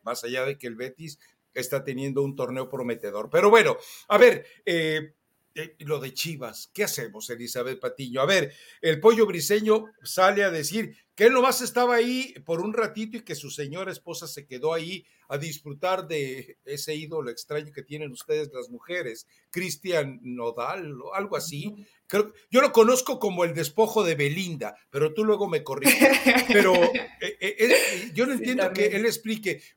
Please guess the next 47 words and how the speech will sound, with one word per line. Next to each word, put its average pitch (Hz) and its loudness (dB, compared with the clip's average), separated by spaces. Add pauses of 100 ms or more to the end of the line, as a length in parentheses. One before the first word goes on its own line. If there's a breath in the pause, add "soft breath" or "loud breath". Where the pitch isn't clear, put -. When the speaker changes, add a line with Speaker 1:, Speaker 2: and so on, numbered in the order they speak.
Speaker 1:
Fui 233 0
a 254 8
un, 240 2
fuimos 247 -4
a 220 0
una 233 0
pelea 185 -2
de 190 -4
gallos 156 -4
con 147 -10
mi 127 -14
papá 143 -6
que 156 -14
se 131 -10
dedica 139 -8
a 135 -4
eso, 160 -12 (300)
pues, 135 -8
eh, 127 -4
por 127 -6
lo 131 -8
visto, 220 -6 (180)
eh, 147 -8
se 156 -2
dedica 180 0
a - 2
la 196 0
pelea 175 -2
de 196 -4
gallos, 226 -2 (260)
pero 151 2
a 143 0
su 147 -8
hijito 220 -2
le 170 0
sobran 208 -2
espolones, 190 -2
pero 139 -4
le 131 -10
falta 170 -4
otra 165 -4
cosa 175 -10
para 127 -6
jugar 147 -4
bien 160 -8
al 143 -4
fútbol. 156 -6